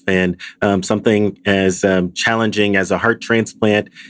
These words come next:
it, there can be a lot of complications related to the surgery. Um, there, um, but if you're able to get out of the hospital, then you're, you're subject to another set of,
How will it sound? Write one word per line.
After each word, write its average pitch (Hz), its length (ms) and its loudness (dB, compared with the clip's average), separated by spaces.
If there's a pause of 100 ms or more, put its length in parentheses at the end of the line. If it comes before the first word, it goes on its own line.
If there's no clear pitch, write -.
(100)
it, 98 300 0
there 104 160 2
can 104 180 0
be 101 320 4
a 98 120 -2
lot 101 280 2
of 101 100 -4
complications 101 680 -2
related 101 500 2
to 101 160 2
the 90 100 2
surgery. 110 680 2 (320)
Um, 95 400 0
there, 95 300 0 (120)
um, 92 420 -2 (300)
but 107 400 -2
if 110 160 0
you're 117 120 4
able 123 240 4
to 120 120 -2
get 110 120 2
out 107 140 0
of 104 80 -2
the 98 80 -2
hospital, 110 640 -2 (300)
then 127 240 4
you're, 117 420 2 (160)
you're 113 160 2
subject 107 560 -2 (100)
to 107 360 2
another 107 500 2
set 90 360 -4
of, 90 280 -2